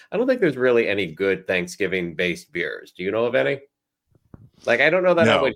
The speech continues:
Speaker 1: necessarily call, like, a, a pumpkin pie-based beer. Like, Lancaster
Speaker 2: Nope.
Speaker 1: Brewing makes a, uh, a pumpkin pie beer, but I don't know that I consider that, like, a Thanksgiving beer. Well, we are going straight to Christmas, Brian,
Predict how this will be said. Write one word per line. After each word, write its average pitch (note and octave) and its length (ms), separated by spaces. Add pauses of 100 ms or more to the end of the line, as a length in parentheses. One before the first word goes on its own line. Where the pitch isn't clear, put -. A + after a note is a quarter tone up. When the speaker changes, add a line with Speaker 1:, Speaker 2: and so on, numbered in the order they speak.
(120)
Speaker 1:
necessarily B2+ 560
call, A2 320
like, G2 220
a, E2 160
a F2 140
pumpkin A2+ 520
pie-based F2+ 840
beer. F#2+ 340 (200)
Like, G2 160
Lancaster B2+ 500
Speaker 2:
Nope. F#2+ 80
Speaker 1:
Brewing G2+ 260
makes F#2+ 300
a, F#2 220
uh, F2 160
a F2 40
pumpkin F2+ 380
pie E2 320
beer, D#2 300 (200)
but A#2+ 140
I D3+ 80
don't C#3+ 100
know C3 100
that A2 140
I G2+ 60
consider E2+ 420
that, E2 220
like, D2+ 140
a - 60
Thanksgiving D#2+ 580
beer. E2 180 (300)
Well, A2 260 (100)
we E3 240
are E3+ 120
going A#2+ 420
straight D#3+ 640
to F3+ 80
Christmas, F3 520
Brian, G#2+ 440